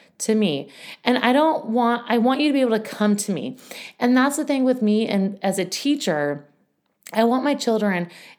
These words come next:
to be able to know that they are safe, especially in a teaching environment where maybe they have a hard time and they're struggling, that they're not sure what's going on or they're not sure how to handle it. Instead, they have a behavior, they act out, and then, like,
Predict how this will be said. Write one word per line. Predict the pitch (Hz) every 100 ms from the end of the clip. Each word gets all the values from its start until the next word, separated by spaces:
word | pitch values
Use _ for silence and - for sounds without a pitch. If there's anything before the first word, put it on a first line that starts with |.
| _ _ -
to | -
be | 247 254
able | 247 240
to | 226
know | 208 226 214
that | 196 180
they | 196 202
are | 214
safe, | 214 - 190 175 160 -
especially | 196 196 277 269 311
in |
a | 247
teaching | - 254 254 311
environment | 262 165 139 139 143 143 - - - - -
where | 190 226 226
maybe | 226 269
they | 294
have | 285
a | 214
hard | 190 202
time | 202 240
and | 220
they're | 202
struggling, | - 254 247 214
that | 185 170 - - _
they're | - 277
not | 359 349
sure | 302
what's | 262 247
going | 247 208 208
on | 294 - - - _ _ _ _ - - -
or | 233
they're | 240 277
not | 330 285
sure | 269
how | 240
to |
handle | 208 247 285 185
it. | 160
Instead, | 208 208 262 254
they |
have | 262 233
a | 226
behavior, | 220 202 233
they | 214
act | 196 190 190
out, | 262 254
and | 208
then, | 196
like, | 180